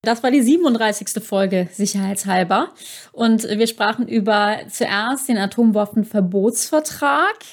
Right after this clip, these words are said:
Der fünfzigste Staat hat diesen Atomwaffenverbotsvertrag jetzt ratifiziert, was bedeutet, dass am zweiundzwanzigsten Januar zwanzig einundzwanzig dieser Vertrag in Kraft tritt, der eben,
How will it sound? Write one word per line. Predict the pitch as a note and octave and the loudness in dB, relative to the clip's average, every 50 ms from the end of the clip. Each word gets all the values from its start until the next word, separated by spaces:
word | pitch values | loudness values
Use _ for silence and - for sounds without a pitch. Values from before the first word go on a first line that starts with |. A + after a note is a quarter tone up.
| - - _ - | -20 -12 _ -2
Der | A#3 A3 G#3+ | 0 0 0
fünfzigste | A3 - - E4 E4+ G4+ G#4+ - - - - - D4+ C#4+ - - - C4 B3 | -2 0 2 2 2 2 0 -4 -4 -4 -2 0 0 0 0 -2 -2 -2 -2
Staat | - - - A#3 A#3 B3 C#4 D#4+ D#4+ - | -2 -2 0 0 0 0 0 -4 -6 -8
hat | B3+ A#3+ - | -10 -6 -4
diesen | A#3+ A3+ A#3 | -2 -2 -2
Atomwaffenverbotsvertrag | G#3+ G#3+ - B3 A#3+ A#3 A3 A3 A3 A3+ A3 A3+ A3+ G3+ A3 A3+ A3+ - - G#3+ G#3+ - A3 G#3 G#3 - | -2 -2 0 2 2 2 2 2 2 0 0 0 0 2 2 0 0 0 -2 -4 -4 -2 -4 -4 -4 -4
jetzt | G#3+ G3+ - | -6 -4 -4
ratifiziert, | - G#3 G3+ - G3 - - G3+ F#3+ - - - B3 C4+ D#4+ F#4 G4 - - - - - - - _ | -4 -6 -6 -8 -12 -8 -6 -6 -4 -2 -2 0 0 2 2 0 0 -2 -6 -18 -20 -20 -20 -6 _
was | - A3+ A3+ | -2 0 0
bedeutet, | A#3+ A3+ A3+ G#3+ A3+ B3+ C4 C4+ - G#3+ | 0 0 2 2 2 2 0 -2 -2 -2
dass | G3+ - | 0 0
am | G3+ G3 | 0 0
zweiundzwanzigsten | - - A#3 B3 C4+ D4 - C4+ B3+ A#3+ B3+ - - A#3+ | 0 0 0 0 0 0 0 -2 -2 -2 -4 -2 0 2
Januar | A3 G#3+ A3 A3+ A3+ A3 G#3+ G#3 | 2 4 4 2 4 4 2 2
zwanzig | - - G#3+ A3 G#3 G#3+ G#3 - | 0 0 0 0 0 0 -2 -2
einundzwanzig | G3+ G3+ G3+ G3+ G3 - G#3 G#3 G#3 G3+ - G3+ G3 - | 0 0 0 0 0 0 0 0 0 0 -2 -4 -4 -2
dieser | - G3 G3 G3 F#3+ | -2 -2 0 -2 -2
Vertrag | - F#3+ - - - G#3 G3 G3 G3 - _ _ _ _ _ _ _ | -4 -8 -10 -10 -8 -6 -4 -4 -6 -8 _ _ _ _ _ _ _
in | - C4 C#4 E4+ E4+ - | 0 0 2 2 0 -2
Kraft | - - C4+ C4+ C#4+ C#4+ - - | -4 -2 0 0 0 -2 -6 -16
tritt, | - - - C#4 D4+ D4 - - - - _ - | -8 -2 0 0 0 0 -2 -8 -12 -12 _ 0
der | A#3 A#3+ B3 B3 - | 2 2 2 2 2
eben, | A3+ A3+ A#3 A3 A3 A3 | 2 2 4 4 2 2